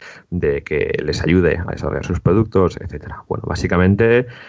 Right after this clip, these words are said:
Jetpack también, si no recuerdo mal, WooCommerce también está haciendo lo mismo. Ah, y ya por último,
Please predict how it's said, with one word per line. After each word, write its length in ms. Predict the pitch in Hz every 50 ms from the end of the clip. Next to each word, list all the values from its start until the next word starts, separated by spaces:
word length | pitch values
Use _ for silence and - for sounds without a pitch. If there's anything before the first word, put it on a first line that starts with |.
| - -
Jetpack 380 | - 107 104 104 - 117 117 -
también, 340 | - 98 92 95 92 95 92
si 140 | - 95 87
no 100 | 87 82
recuerdo 320 | 85 85 95 82 82 82
mal, 160 | 82 85 82
WooCommerce 540 | 82 80 92 90 82 - 92 90 92 85 78
también 280 | 87 82 82 82 82 -
está 340 | - - 85 - - 85 87
haciendo 540 | - - 87 82 - 101 104 113 117 120 - _ _ _ _ -
lo 260 | - 107 101 95 - -
mismo. 480 | - 87 76 92 - 95 120 135 - - _ _ - _ - - - - - - - _ _ _ -
Ah, 400 | 110 120 120 120 120 117 117 -
y 80 | - 127
ya 120 | 135 143
por 140 | 143 - 143
último, 420 | 156 165 160 - 170 170 170 170